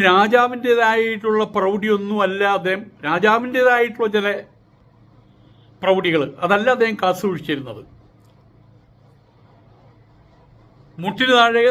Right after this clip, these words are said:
നീണ്ടു കിടക്കുന്ന ഒരു ജഗന്നാഥൻ തുണിയും കൗപീനവും ഒരു തോൾമുണ്ടും മാത്രമാണ് അദ്ദേഹത്തിന് ഉണ്ടായിരുന്നത്. ചില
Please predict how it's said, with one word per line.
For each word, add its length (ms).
നീണ്ടു 280
കിടക്കുന്ന 420
ഒരു 180
ജഗന്നാഥൻ 500
തുണിയും 300
കൗപീനവും 680
ഒരു 180
തോൾമുണ്ടും 560
മാത്രമാണ് 320
അദ്ദേഹത്തിന് 300
ഉണ്ടായിരുന്നത്. 440
ചില 120